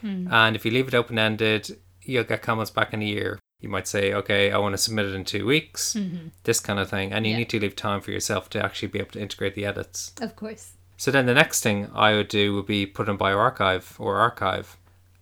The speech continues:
Speaker 2: because it's great to get stuff out there as quick as possible, and you'll get people reading the paper, coming back with some comments that you can improve things. You can improve it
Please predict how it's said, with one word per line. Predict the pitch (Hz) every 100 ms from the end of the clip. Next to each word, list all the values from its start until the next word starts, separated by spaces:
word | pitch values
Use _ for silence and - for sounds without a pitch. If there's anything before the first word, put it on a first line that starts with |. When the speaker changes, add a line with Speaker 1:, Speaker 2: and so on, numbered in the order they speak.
| _ -
Speaker 2:
because | 113 117 104 101 - -
it's | 117
great | - 113 107
to | -
get | 110
stuff | - 110
out | 107 104
there | 101
as | -
quick | 107 104
as | 98
possible, | 117 113 110 104
and | 101 104 101
you'll | 104 101
get | 113
people | 113 - 107
reading | 107 101
the |
paper, | - 104 104
coming | 101 123 107
back | 104 -
with | 107
some | 110 101
comments | 120 110 110 113 - - - - _ _
that | - 107 113
you |
can | 107 104
improve | 98 - 120 113
things. | - 107 104 104 - 180
You | 165 110
can | 107 104
improve | 127 120 110
it | 110 - - - -